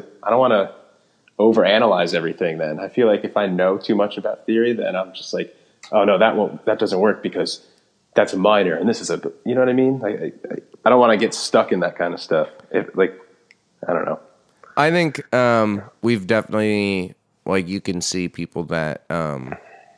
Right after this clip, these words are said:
Speaker 2: when they're writing songs, um, not specifically anyone in our band, but people that do get locked in that far too often, where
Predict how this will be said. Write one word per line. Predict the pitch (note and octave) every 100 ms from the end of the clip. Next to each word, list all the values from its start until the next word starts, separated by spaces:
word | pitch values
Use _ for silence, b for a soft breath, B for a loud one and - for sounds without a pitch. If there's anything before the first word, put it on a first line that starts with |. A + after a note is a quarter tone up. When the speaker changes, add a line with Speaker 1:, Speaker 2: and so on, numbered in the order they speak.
| _
Speaker 2:
when | F2+ F2+
they're | F2 E2+
writing | E2+ E2+ E2
songs, | - E2 D#2+ D#2 C#2+ - -
um, | E2 D#2
not | F#2 E2+
specifically | - E2 - - - E2+
anyone | E2 D#2+ D2
in | D2+
our | D2
band, | - E2+ E2
but | D2
people | - -
that | D2+ D2+
do | D#2
get | D2 -
locked | D2+ D2 - -
in | D2+
that | D2 D2 -
far | - C#2
too | - -
often, | G#1+ C#2 - E2 D#2 - b b b b -
where | F2 D2+ D2 D2+